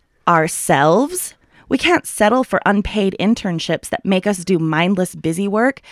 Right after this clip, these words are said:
just because we're supposed to pay our dues and work our way up the ladder. We're special, and I say in the book that special people like millennials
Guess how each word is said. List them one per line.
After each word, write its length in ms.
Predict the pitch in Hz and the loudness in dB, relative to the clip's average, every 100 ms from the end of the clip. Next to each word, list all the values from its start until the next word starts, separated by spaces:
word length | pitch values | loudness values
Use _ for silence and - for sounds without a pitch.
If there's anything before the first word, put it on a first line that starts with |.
| - - | -14 -2
just 180 | 269 | -2
because 360 | 254 233 247 208 | 0 0 0 0
we're 80 | 226 | -2
supposed 500 | - 208 240 226 - | 0 2 2 2 0
to 140 | 220 196 - | -2 -2 -8
pay 400 | - 240 226 214 | -2 4 4 4
our 380 | 202 202 196 190 | 4 4 4 2
dues 720 | 170 196 190 180 202 240 - - - - - | 0 2 2 2 0 -4 -8 -20 -20 -6 2
and 240 | 214 185 | 4 4
work 280 | 208 214 - | 2 2 0
our 200 | 170 180 | 2 2
way 360 | 180 196 190 190 | 4 6 6 6
up 220 | 185 - | 4 2
the 140 | 165 | -2
ladder. 580 | 170 165 165 165 180 233 _ _ - - _ | 0 2 2 2 0 -2 _ _ -20 -20 _
We're 120 | 226 | -2
special, 760 | 220 - - 208 262 - 160 156 - | -2 -4 0 2 2 0 -2 -4 -4
and 140 | 180 | -4
I 80 | 175 | -4
say 340 | - - 190 | -4 -2 0
in 120 | 240 285 | 4 2
the 100 | 277 | 2
book 280 | 190 180 _ - | 0 -2 _ -6
that 200 | 156 - | -6 -6
special 420 | - 214 - 294 | -2 0 0 -4
people 420 | - 240 220 233 | -2 -2 -2 0
like 240 | 190 180 | 0 0
millennials 680 | 233 240 208 170 156 165 175 | 0 0 0 0 -2 -4 -6